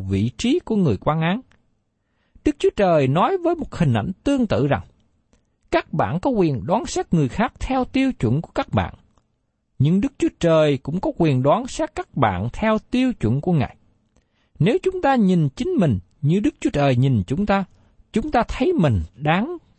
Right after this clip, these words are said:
gớm ghiếc, đáng ghét. Các bạn thân mến, xin các bạn đừng chiếm lấy vị trí của Đức Chúa Trời mà đoán xét người khác theo tiêu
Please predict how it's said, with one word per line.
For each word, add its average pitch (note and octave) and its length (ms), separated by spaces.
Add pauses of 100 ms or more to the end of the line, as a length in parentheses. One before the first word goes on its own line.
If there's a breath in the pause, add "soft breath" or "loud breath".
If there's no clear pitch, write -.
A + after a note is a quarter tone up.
gớm G#3 240
ghiếc, G#3+ 180 (520)
đáng F3 480 (560)
ghét. F#3+ 220 (1300)
Các E4 200
bạn G2 280
thân F#3 160
mến, G3 160 (600)
xin C#4+ 320
các - 220
bạn C#3+ 420
đừng E3+ 380
chiếm D4+ 260
lấy D#4+ 280
vị B2+ 360
trí D#4 280
của G3 120
Đức C4+ 140
Chúa F#4 180
Trời C#3+ 280
mà A2 160
đoán G#3+ 320
xét - 300
người C3+ 160
khác B3+ 260 (100)
theo B3 220 (180)
tiêu C#4 200